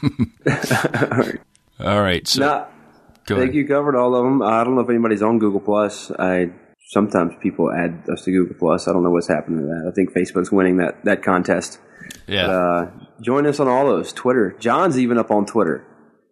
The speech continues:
Speaker 2: He's branching out.
Speaker 1: Oh,
Speaker 2: His
Speaker 1: yeah.
Speaker 2: own Twitter page. And, uh, also, we promised our buddy Rob Pincus that we would tell everybody to come join his Twitter account and follow him on Twitter.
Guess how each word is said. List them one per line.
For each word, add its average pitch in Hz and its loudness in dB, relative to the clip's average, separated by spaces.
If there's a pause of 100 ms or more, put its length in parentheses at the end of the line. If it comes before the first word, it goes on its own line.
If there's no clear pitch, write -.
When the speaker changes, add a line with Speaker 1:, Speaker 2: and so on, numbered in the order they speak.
(140)
Speaker 2:
He's 110 -2
branching 104 0
out. 87 -2 (600)
Speaker 1:
Oh, 117 0
Speaker 2:
His 110 0
Speaker 1:
yeah. 104 2
Speaker 2:
own 90 0
Twitter 90 -2
page. 85 -2 (320)
And, 135 2
uh, 139 2
also, 165 0
we 165 2
promised 160 0
our 151 2
buddy 147 2
Rob 135 0
Pincus 117 0
that 87 0
we 101 2
would 98 0
tell 107 0
everybody 107 2
to - -12
come 101 -2
join 101 0
his 98 -2 (320)
Twitter 80 -2
account - -4
and 85 -6
follow 95 4
him 107 4
on 92 2
Twitter. 90 0